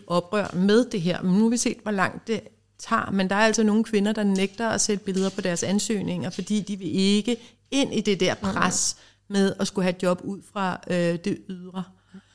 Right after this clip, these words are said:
Øh, så det er, men det kræver, at der er nok, der protesterer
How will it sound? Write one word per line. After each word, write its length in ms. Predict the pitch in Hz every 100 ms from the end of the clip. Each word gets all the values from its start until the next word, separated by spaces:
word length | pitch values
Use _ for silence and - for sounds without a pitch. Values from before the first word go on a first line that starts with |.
| _ _
Øh, 200 | 196 180
så 160 | 180 208
det 300 | 190 214 196
er, 360 | 185 180 165 143
men 200 | 180 175 _ _
det 80 | 214
kræver, 300 | - 226 254
at 120 | 233
der 60 | 208
er 80 | 190
nok, 500 | 185 185 190 202 -
der 60 |
protesterer 920 | 247 - 220 - - 240 - 233 226